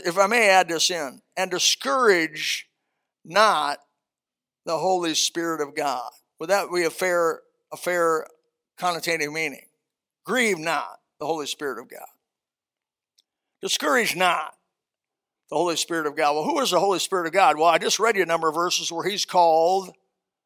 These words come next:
the Comforter. What's a Comforter do?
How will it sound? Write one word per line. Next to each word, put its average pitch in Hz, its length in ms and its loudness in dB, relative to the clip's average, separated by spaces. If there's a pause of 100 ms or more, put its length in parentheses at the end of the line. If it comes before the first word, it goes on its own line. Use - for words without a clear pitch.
(600)
the 165 60 -10
Comforter. 165 560 -4 (2000)
What's 208 280 2
a 202 40 0
Comforter 190 480 0
do? 196 280 -4